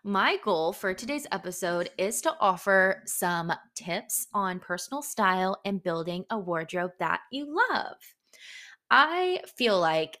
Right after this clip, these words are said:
I used to be so in touch with my sense of fashion. Like, in high school, I was so confident in my clothes. I feel like they fit me well. I feel like I liked what I wore. And I also felt like when I went to my closet,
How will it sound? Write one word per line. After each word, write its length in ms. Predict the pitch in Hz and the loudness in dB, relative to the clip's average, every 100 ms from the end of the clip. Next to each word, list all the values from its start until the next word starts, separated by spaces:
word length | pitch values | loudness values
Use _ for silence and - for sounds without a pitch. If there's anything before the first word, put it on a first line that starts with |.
| - | 0
I 220 | 202 247 | 6 6
used 360 | 285 254 233 - | 6 0 -2 -4
to 80 | 220 | -2
be 380 | 190 170 160 - | 0 0 0 -4
so 560 | - - - 226 247 | -4 -2 -4 -4 -2
in 160 | 262 254 | 0 -2
touch 460 | 233 196 170 - - | -4 -2 -2 -2 -10
with 400 | 180 180 170 170 - | -6 -2 -2 -4 -10
my 540 | 185 170 165 160 160 160 | -6 -2 -2 -2 -4 -6
sense 320 | - 170 156 | -8 -8 -8
of 100 | 156 | -4
fashion. 540 | 151 131 - 160 139 | -2 -2 -4 -8 -2
Like, 160 | 185 170 - - - | -2 -2 -4 -16 -4
in 120 | 254 269 | 0 6
high 160 | 247 | 6
school, 500 | 254 - 262 254 240 | 4 0 2 2 2
I 220 | - 214 392 | 4 6 6
was 140 | 508 - | 4 2
so 280 | 240 190 185 | 0 2 2
confident 380 | 190 208 214 | 2 0 0
in 60 | 208 | -2
my 100 | 214 | -2
clothes. 560 | 208 226 208 202 208 208 - - - | -2 0 2 2 0 -6 -16 -10 -4
I 80 | 208 | -2
feel 160 | 214 | 2
like 220 | 190 165 | 2 2
they 140 | - 175 | -4 -12
fit 280 | - 240 233 | -2 -2 0
me 120 | 247 | -2
well. 460 | 233 240 233 233 - - - - | 0 2 2 -2 -8 -20 -8 -2
I 120 | 180 | -2
feel 220 | 185 185 | 0 0
like 240 | 180 175 - | 2 -2 -4
I 200 | 185 165 | -4 -4
liked 420 | 160 170 156 - | -6 -10 -12 -12
what 120 | 214 214 | -4 -2
I 100 | 214 | 0
wore. 440 | 202 202 208 208 - | -2 -2 0 0 -2
And 220 | 196 185 | -4 -2
I 320 | 202 196 190 - - | -2 0 -2 -2 -2
also 260 | 262 - 277 | 0 0 0
felt 200 | 196 185 | 0 0
like 160 | 180 | -2
when 120 | 196 | -4
I 80 | 180 | -4
went 180 | 165 190 | -4 -6
to 80 | 208 | -2
my 120 | 180 | -2
closet, 600 | 170 190 185 165 160 170 | -2 2 2 2 -2 -4